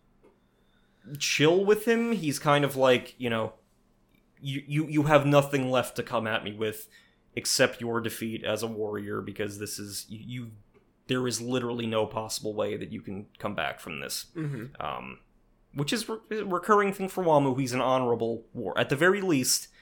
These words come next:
Speaker 1: he's an honorable warrior.
Speaker 2: Yeah.
Speaker 1: Um, so, uh, Caesar uses the last of his strength to, uh, pull the ring of antidote from
Speaker 2: <laughs>
Speaker 1: Wamu's lip.
Speaker 2: Yeah.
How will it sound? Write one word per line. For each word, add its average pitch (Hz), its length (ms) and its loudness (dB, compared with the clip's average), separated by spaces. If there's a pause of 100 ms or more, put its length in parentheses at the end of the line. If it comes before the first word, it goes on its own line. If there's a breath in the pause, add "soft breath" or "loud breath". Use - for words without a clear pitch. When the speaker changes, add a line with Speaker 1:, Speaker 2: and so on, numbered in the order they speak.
(320 soft breath)
Speaker 1:
he's 123 200 -2
an 127 80 2
honorable 113 500 2
warrior. 55 480 -8
Speaker 2:
Yeah. 139 140 -6 (440 loud breath)
Speaker 1:
Um, 107 520 -2 (800)
so, 123 560 6
uh, 107 880 2
Caesar 185 340 0
uses 160 360 0
the 131 100 2
last 127 380 4
of 123 100 -2
his 110 160 -4
strength 190 540 -2 (460 soft breath)
to, 120 580 0
uh, 98 240 0
pull 202 720 6
the 123 400 -2
ring 139 460 2
of 113 160 2
antidote 135 640 2
from 127 260 4
Speaker 2:
<laughs> - 20 2
Speaker 1:
Wamu's 117 420 2
lip. 135 380 2
Speaker 2:
Yeah. 156 180 6